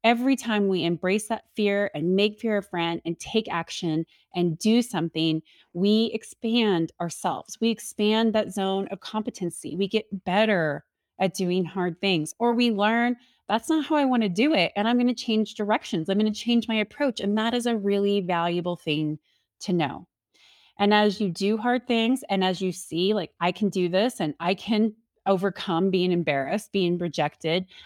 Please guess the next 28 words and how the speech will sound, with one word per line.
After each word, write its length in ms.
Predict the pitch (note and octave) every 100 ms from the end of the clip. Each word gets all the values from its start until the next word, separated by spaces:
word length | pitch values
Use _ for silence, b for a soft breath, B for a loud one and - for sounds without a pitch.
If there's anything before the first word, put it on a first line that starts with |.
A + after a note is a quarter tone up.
| B
I 200 | F3 G3+
can 300 | - A#3+ G#3+
learn 360 | F3 F#3+ F#3+ F#3+
from 220 | F3+ F#3
failure. 640 | - D#3 D3+ D3+ E3 A3 B B
I 120 | G#3
can 240 | A#3 C4+ G#3
laugh 320 | F#3 F#3 G#3
at 120 | G#3
myself. 840 | F#3+ F#3 F#3 - D#3+ E3 C#4 - _ _ B B
I 80 | A#3
can 140 | C#4
be 120 | C4+
okay 260 | C#4 C#4 B3
with 80 | A#3+
other 160 | A3+
people 280 | A#3+ C4 A#3+
laughing 380 | A#3 B3+ - B3+
at 100 | B3+
me 460 | B3+ C#4+ D#3+ C#3+ - _ _ _
because 240 | A3+ A#3+ A#3+
it's 120 | A#3+
not 220 | A#3+ A3+
the 140 | A#3+ A3+
end 160 | A3
of 100 | G#3
the 100 | A#3
world." 440 | A#3 B3+ F3+ C#3+